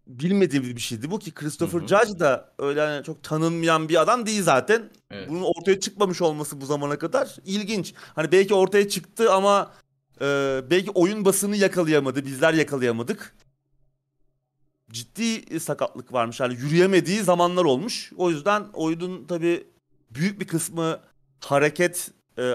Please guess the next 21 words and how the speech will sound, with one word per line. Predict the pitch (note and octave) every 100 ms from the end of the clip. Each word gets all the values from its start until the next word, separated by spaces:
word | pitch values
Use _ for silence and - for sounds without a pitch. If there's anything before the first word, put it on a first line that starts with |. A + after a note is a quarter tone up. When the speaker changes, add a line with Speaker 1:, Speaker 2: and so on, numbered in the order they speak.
| -
Speaker 1:
algılama | C3+ C3 C3 C#3+ D3 D#3 D3 - _
teknolojisiyle | C#3+ C#3 D3 C#3+ D#3 D3
geliştiriliyor. | C3+ B2+ - A2 A#2+ C3+
O, | B2+ A#2+
o | B2+ B2 - _ _
aktörler | A#2 C3 - C#3 C3 C#3+ C#3+ -
aynı | C#3 D3
zamanda | C#3 C#3 C#3 C#3 C#3+ C#3 - _ _ _ _ -
o | B2 A#2+
hareketleri | B2+ C3 - D#3 D#3 D#3+
de, | C#3 - _
e, | A2+ A2+ A2 G#2+ G#2 G2+
Speaker 2:
Hı | G2+
hı. | G2 F#2+ B2+ - _ _ _ _ _ _ -
Speaker 1:
sadece | - C3 B2+ A#2+
hani | B2+ B2 A#2+ -
yüz | B2 B2+ C#3 C3 - - _
seslendirmenin | - - A#2 - B2+ B2 C3+ C#3
dışında | A#2+ - G3
hareketleri | C#3+ C3 C3+ - D#3
de | D#3+